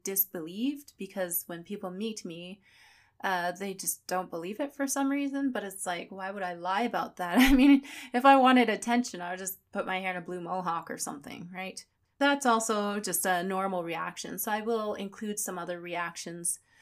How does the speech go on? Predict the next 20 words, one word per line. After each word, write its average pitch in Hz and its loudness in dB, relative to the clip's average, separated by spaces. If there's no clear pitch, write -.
to - -2
my 269 6
story, 190 -2
to - -4
aspects 208 2
of 180 -10
my 170 -8
story. 175 -2
This 233 4
podcast 220 2
series 190 -2
is 180 -6
probably 262 2
going 208 -4
to 208 -10
be 185 -10
a 175 -6
lot 175 -4
more 196 -6
in-depth 185 -6